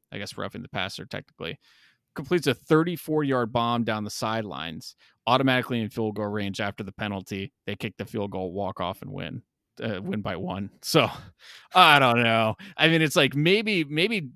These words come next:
maybe Jacobs drops on that first play, but after,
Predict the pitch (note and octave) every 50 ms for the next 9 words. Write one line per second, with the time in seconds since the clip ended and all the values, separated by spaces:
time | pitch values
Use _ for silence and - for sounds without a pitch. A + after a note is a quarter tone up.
0 | _ - F3 D3+ F3+ A3 A3+ D#3+ B2+ D#3+ E3+ E3 - E3 - - - D3 C#3 D3
1 | D3 - C#3 B2+ A2+ G2+ C#2+ - - - C#3 C#3+ D#3+ D3 - - - - F3+ E3+
2 | D#3+ D#3+ D#3+ E3 - _ _ - _ _ - - B2+ D#3+ A#3 B3 - B3 A3